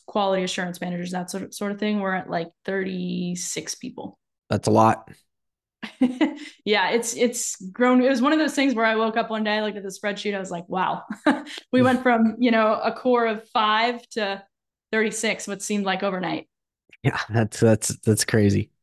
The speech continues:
Speaker 2: Um, what's the hardest part about managing people, you think?
Speaker 1: Oh, man. It's a new challenge for me. Like, this is one of the skill sets that I really learned,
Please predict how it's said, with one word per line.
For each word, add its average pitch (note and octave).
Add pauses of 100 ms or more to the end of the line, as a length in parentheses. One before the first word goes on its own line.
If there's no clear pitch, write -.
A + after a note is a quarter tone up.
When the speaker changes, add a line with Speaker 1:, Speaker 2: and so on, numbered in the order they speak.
(160)
Speaker 2:
Um, G#2+
what's C#3
the D#3
hardest C#3
part B2
about A2+
managing A2
people, G#2+
you G2
think? G2 (400)
Speaker 1:
Oh, F3+
man. E3+ (220)
It's B3
a D4
new B3+
challenge B3+
for A3
me. G3
Like, F3
this A3+
is G3
one G#3
of G#3
the F#3+
skill G3+
sets G3+
that F3+
I F3+
really F#3+
learned, F#3